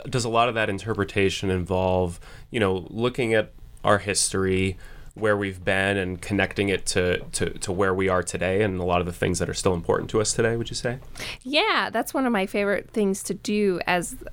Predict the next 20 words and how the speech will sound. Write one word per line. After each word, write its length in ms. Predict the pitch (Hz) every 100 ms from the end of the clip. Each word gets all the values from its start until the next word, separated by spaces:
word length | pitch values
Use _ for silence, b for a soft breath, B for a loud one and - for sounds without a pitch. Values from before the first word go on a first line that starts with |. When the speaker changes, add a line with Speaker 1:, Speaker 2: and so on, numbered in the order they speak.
| -
Speaker 2:
the 160 | 190 185
historian, 760 | 185 - 185 170 170 170 165
is 200 | 160 170 -
to 500 | - 175 165 156 - - - - - - -
take 260 | - 202 202
a 60 |
story 420 | - - 190 185
from 220 | 202 185 180
the 80 |
past 580 | 180 - 180 196 311 -
and 220 | 190 175
connect 340 | - 185 175 -
it 100 | -
to 140 | 190
with 240 | 170 160 -
what 220 | 170 -
we 300 | 160 156 - - - -
are 100 | 185
seeing 340 | - 190 147 147
today. 480 | - 127 131 90